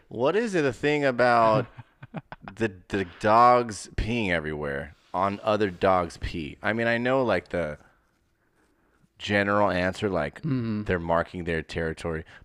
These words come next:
Speaker 1: But what, is that really what it means?
Speaker 2: Yeah, I think so. I think it, I think it's, you wanna be the dominant scent, right? So I, I don't know if it, maybe it has something to do with females. And, and obviously it's leftover.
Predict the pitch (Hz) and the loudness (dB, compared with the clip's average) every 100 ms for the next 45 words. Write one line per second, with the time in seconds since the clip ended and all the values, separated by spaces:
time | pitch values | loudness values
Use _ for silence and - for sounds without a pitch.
0 | - 113 - 117 113 113 95 113 104 92 | -2 -2 2 0 2 0 4 4 4 2
1 | 98 101 101 101 87 90 92 120 139 - | 2 2 0 -2 -2 -4 -2 -4 -6 -14
2 | - - - 190 180 131 - 190 - - | -20 -18 -6 -2 0 0 -2 -8 -6 -2
3 | 101 - 123 - 156 190 - 131 113 147 | -2 0 -2 -2 -6 -4 -2 -2 -4 -8
4 | 143 143 - - - - 139 127 123 135 | -8 -10 -10 -20 -20 -8 -4 -2 0 0
5 | 127 139 123 113 113 120 113 110 - - | -2 -4 -4 2 2 2 -2 -6 -10 -6
6 | 117 95 _ _ _ _ _ _ _ _ | -6 -6 _ _ _ _ _ _ _ _
7 | _ - 113 127 - 127 110 - 110 - | _ -2 -2 -2 -2 -2 -2 -2 -2 0
8 | 135 180 220 214 180 135 131 160 135 127 | 0 2 0 0 -2 -2 -2 -2 0 0
9 | 139 127 135 139 147 135 107 117 110 - | -2 -4 -4 -4 -6 -6 -4 -4 -6 -10
10 | - 131 151 190 202 - _ _ _ _ | -10 -4 -2 -4 -8 -16 _ _ _ _
11 | _ _ _ - 117 113 110 _ - 113 | _ _ _ -10 -6 -6 -8 _ -8 -8
12 | 107 117 123 - 131 113 - 120 113 - | -2 0 0 -4 -2 -4 -4 -4 -4 0
13 | 131 120 117 110 | 0 0 0 -2